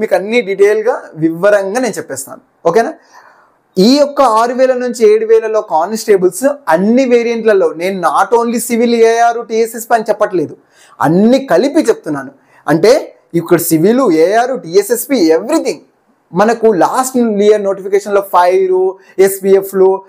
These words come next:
లేకపోతే prison department అన్నీ కలిపి చెప్తున్నాను, ఐటీ, communication, everything. So drivers ఇవన్నీ కూడా. So ఒక ఏ-, ఆరు నుంచి ఏడు వేల వరకు expect చేయవచ్చు. ఒకవేళ అంతకన్నా ఎక్కువ పెరిగితే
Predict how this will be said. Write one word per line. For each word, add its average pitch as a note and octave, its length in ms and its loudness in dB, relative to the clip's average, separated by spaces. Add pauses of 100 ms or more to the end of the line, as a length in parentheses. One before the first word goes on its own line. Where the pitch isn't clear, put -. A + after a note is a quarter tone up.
(220)
లేకపోతే F#3 420 0 (120)
prison G#3 360 2
department F#3 480 -2 (240)
అన్నీ A#3+ 240 0 (120)
కలిపి A3 340 0
చెప్తున్నాను, C#3 460 -4 (260)
ఐటీ, F#3+ 260 -2 (140)
communication, G3 680 -2
everything. B3+ 340 -2 (640)
So E3 220 0
drivers G3 480 0 (320)
ఇవన్నీ A3 340 0
కూడా. C3+ 140 -12 (560)
So E3+ 100 2 (1080)
ఒక - 100 0 (220)
ఏ-, - 120 2 (160)
ఆరు B3 220 0
నుంచి A#3 240 -4
ఏడు G3 200 2
వేల F#3 200 -2
వరకు G#3+ 260 -2 (200)
expect - 420 -4
చేయవచ్చు. C#3+ 460 -2 (180)
ఒకవేళ D4+ 300 4
అంతకన్నా C#4 300 0
ఎక్కువ C4 200 -2
పెరిగితే C4 200 0